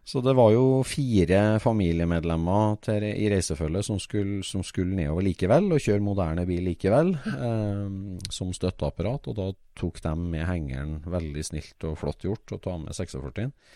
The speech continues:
Speaker 1: Så da måtte vi velge anna luftkjørt for å kjøre luftkjørt på luftkjørttur.
Speaker 2: Ja. Og der ville vi jo egentlig helst kjøre folkevogn. Men,
Speaker 1: Ja, jeg ville
Speaker 2: eh,
Speaker 1: egentlig kjøre folkevogn.
Speaker 2: men, <laughs> men vi tok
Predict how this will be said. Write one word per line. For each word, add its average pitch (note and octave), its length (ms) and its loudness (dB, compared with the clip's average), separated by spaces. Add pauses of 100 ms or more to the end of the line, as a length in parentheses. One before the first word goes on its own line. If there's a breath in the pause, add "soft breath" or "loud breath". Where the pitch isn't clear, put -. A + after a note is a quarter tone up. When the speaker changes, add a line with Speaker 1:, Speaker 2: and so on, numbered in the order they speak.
(480 soft breath)
Speaker 1:
Så A2+ 80 -8
da G#2 160 2
måtte A#2+ 240 -2
vi G#2 160 4
velge F#2 480 6
anna G2 720 4
luftkjørt - 640 0
for G#2 200 -4
å A#2+ 80 0
kjøre F#2 360 0
luftkjørt - 560 -6
på E2+ 160 -2
luftkjørttur. - 560 -12 (240)
Speaker 2:
Ja. A2+ 180 -4 (1000)
Og A2+ 120 -6
der A2 200 0
ville A2+ 160 0
vi A#2 140 -4
jo C#3+ 40 -6 (220)
egentlig G2+ 400 -6
helst A2+ 320 -8
kjøre A#2 240 -6
folkevogn. C3 420 -2 (1400)
Men, A#2 240 -4
Speaker 1:
Ja, - 80 -2
jeg C3 380 -4
ville D#2 160 -6
Speaker 2:
eh, D#2 80 -6
Speaker 1:
egentlig D2 180 -6
kjøre D#2+ 220 -6
folkevogn. F2+ 320 -8 (180)
Speaker 2:
men, C3+ 140 -6 (280)
<laughs> - 300 -2
men E3 240 2
vi E3+ 160 0
tok - 240 -4